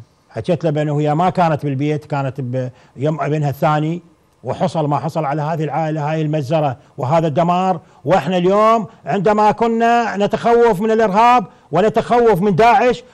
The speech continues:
ونتخوف من، من القتل اللي يحصل، واليوم الأجهزة الأمنية بهذه الطريقة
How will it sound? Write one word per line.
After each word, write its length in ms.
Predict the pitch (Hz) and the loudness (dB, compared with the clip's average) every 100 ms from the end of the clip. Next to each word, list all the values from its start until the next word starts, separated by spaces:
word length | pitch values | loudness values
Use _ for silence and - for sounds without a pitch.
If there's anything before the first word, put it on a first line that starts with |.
| - | -4
ونتخوف 480 | 190 208 214 233 185 | -2 0 2 2 2
من، 80 | 214 | 0
من 140 | 214 | 0
القتل 400 | 202 165 233 233 | -2 0 0 2
اللي 120 | 233 | 2
يحصل، 360 | 170 240 254 233 - | 0 2 2 0 -6
واليوم 260 | 151 196 202 | 0 2 2
الأجهزة 340 | 196 196 175 | 2 0 0
الأمنية 600 | 185 180 180 196 202 202 - _ _ _ _ | 0 0 -2 -2 -2 -4 -8 _ _ _ _
بهذه 460 | 139 196 214 220 214 | 0 4 4 6 4
الطريقة 600 | 214 202 208 202 214 214 | 2 2 2 2 0 0